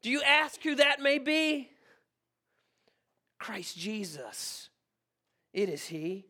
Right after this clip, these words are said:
Lord Sabbath is his name. From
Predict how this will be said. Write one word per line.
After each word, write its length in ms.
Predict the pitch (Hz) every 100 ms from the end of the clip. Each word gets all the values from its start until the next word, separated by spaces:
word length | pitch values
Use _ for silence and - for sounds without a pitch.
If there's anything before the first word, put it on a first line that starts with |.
| _ _ _ _ _ _ -
Lord 320 | 226 269 240
Sabbath 560 | - - 277 262 247 -
is 160 | 240 214
his 200 | 214 196
name. 520 | 202 185 160 156 143 _ _ _ _ _ - -
From 180 | 233